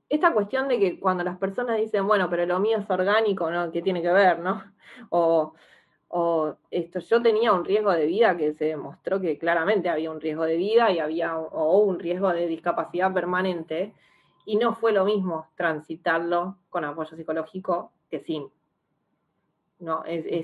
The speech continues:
Speaker 1: esto es lo importante. No es que quitaba la <laughs> posibilidad de que tenga una A C V y una discapacidad permanente,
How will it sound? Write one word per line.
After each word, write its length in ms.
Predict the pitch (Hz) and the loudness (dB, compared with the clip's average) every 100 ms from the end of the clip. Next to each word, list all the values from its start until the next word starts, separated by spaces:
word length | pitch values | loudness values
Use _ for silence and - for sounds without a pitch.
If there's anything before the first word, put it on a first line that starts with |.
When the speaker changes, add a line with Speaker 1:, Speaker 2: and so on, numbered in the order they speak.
| 170 | -6
Speaker 1:
esto 100 | 151 | -10
es 160 | - | -10
lo 60 | 160 | -10
importante. 560 | 156 147 - 147 147 151 | -6 -6 -6 -8 -6 -2
No 80 | 226 | -2
es 60 | |
que 300 | 226 165 143 | 0 -2 -2
quitaba 800 | - 175 - 180 190 202 202 202 | -8 -6 2 4 8 8 8 6
la 180 | 196 175 | 6 4
<laughs> 0 | |
posibilidad 720 | 196 202 - 185 180 185 202 196 | 2 0 2 2 4 4 6 4
de 140 | 185 | 2
que 100 | 180 | -2
tenga 340 | 175 190 190 185 | -2 -2 0 -2
una 220 | 185 180 | -2 -4
A 60 | 180 | -2
C 80 | |
V 340 | 180 185 208 208 | 0 4 4 4
y 180 | 180 175 | 4 0
una 160 | 175 | -2
discapacidad 540 | 170 170 175 165 175 165 | -4 -4 -4 -4 -2 -4
permanente, 640 | 165 165 160 156 156 151 | -6 -8 -10 -14 -16 -18